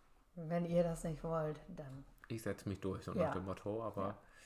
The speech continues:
Speaker 1: Sag ich
Speaker 2: aber ich
Speaker 1: sehr
Speaker 2: weiß jetzt gar nicht, ob
Speaker 1: böse.
Speaker 2: du sie dann geholt hast, ich,
Speaker 1: Ich
Speaker 2: oder
Speaker 1: weiß
Speaker 2: ob
Speaker 1: es
Speaker 2: sie
Speaker 1: nicht mehr.
Speaker 2: angekommen ist. Das kann ich auch, aber die,
Speaker 1: Ja.
Speaker 2: alleine die Art und Weise, sich dorthin zu legen, das
Speaker 1: Ja.
Speaker 2: war schon, äh, bei
Speaker 1: Ja,
Speaker 2: mir
Speaker 1: herrlich.
Speaker 2: eingebrannt. <laughs>
Speaker 1: Und das war, da war sie ja zwei oder so, da war sie ja noch ganz jung.
Speaker 2: Ja.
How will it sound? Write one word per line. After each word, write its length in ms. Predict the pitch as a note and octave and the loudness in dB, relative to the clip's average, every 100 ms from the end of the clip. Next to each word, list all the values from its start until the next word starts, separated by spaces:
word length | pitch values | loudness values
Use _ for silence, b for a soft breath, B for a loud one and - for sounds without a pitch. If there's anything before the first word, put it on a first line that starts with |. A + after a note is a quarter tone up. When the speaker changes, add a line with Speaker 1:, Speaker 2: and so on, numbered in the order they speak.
| b | b
Speaker 1:
Sag 200 | E3+ D3+ | 0 2
ich 40 | |
Speaker 2:
aber 120 | - C3 | 4 8
ich 60 | |
Speaker 1:
sehr 80 | D#3 | 12
Speaker 2:
weiß 80 | - | 12
jetzt 140 | C3 | 12
gar 80 | B2+ | 12
nicht, 100 | A#2+ | 12
ob 100 | A#2 | 10
Speaker 1:
böse. 120 | C3+ C3 | 10 10
Speaker 2:
du 40 | |
sie 60 | B2 | 10
dann 160 | A#2 | 10
geholt 280 | A2+ B2+ C3+ | 8 8 8
hast, 220 | C3 B2+ | 6 6
ich, 160 | C3 A#2 | 2 2
Speaker 1:
Ich 60 | |
Speaker 2:
oder 180 | - A2 | 6 10
Speaker 1:
weiß 160 | E3+ D#3+ | 10 10
Speaker 2:
ob 60 | |
Speaker 1:
es 60 | D#3 | 6
Speaker 2:
sie 40 | A2 | 6
Speaker 1:
nicht 60 | |
mehr. 60 | G#2 G#2 | 8 8
Speaker 2:
angekommen 240 | D#3+ F#2+ F#2+ | 6 4 0
ist. 80 | G2+ | -2
Das 160 | - | -2
kann 140 | - F#2 | 0 0
ich 40 | |
auch, 140 | F2 F#2+ | 0 0
aber 300 | G2 G2 F#2+ | 2 2 2
die, 240 | G2+ G2 | 0 0
Speaker 1:
Ja. 80 | - | 2
Speaker 2:
alleine 320 | F#2+ G2+ G2+ | 2 4 2
die 280 | G2+ - - | 2 2 4
Art 160 | G2+ G2+ | 4 4
und 120 | G2 | 4
Weise, 320 | A2+ A2 G#2 | 6 6 2
sich 160 | G#2 G2 | 0 0
dorthin 260 | G2 A#2 | -2 -2
zu 120 | - - | 2 6
legen, 260 | G#2+ G2 | 6 6
das 120 | G2 | 2
Speaker 1:
Ja. 100 | F#3+ | 2
Speaker 2:
war 120 | F#2+ F#2+ | 2 2
schon, 300 | F#2 F2+ F#2 | -2 -2 -2
äh, 80 | F2+ | -4
bei 120 | F2+ - G3+ | -6 -4 0
Speaker 1:
Ja, 60 | F#3 | 2
Speaker 2:
mir 120 | F3 | 4
Speaker 1:
herrlich. 340 | F#3 F3 C#3+ - | 4 4 0 -2
Speaker 2:
eingebrannt. 600 | G2+ F#2 E2+ - - - E3+ | 0 0 -2 -4 -6 -2 2
<laughs> 100 | - | 8
Speaker 1:
Und 180 | - | 8
das 240 | G3+ G#3 A3+ | 8 6 10
war, 280 | G3 G3+ G3+ | 12 12 10
da 140 | G3 F3+ | 8 6
war 100 | D#3+ | 6
sie 120 | D#3+ | 6
ja 100 | D3 | 4
zwei 420 | - F3 F#3 D#3+ D#3+ | 4 6 8 6 6
oder 160 | E3+ | 6
so, 160 | E3 E3 | 6 6
da 140 | E3 | 6
war 120 | E3+ | 6
sie 100 | D#3+ | 6
ja 60 | D#3+ | 4
noch 160 | D#3 - | 4 4
ganz 340 | E3 D#3 C#3 | 4 4 2
jung. 300 | D#3 D3+ D3 | 2 2 2
Speaker 2:
Ja. 180 | C3+ | -2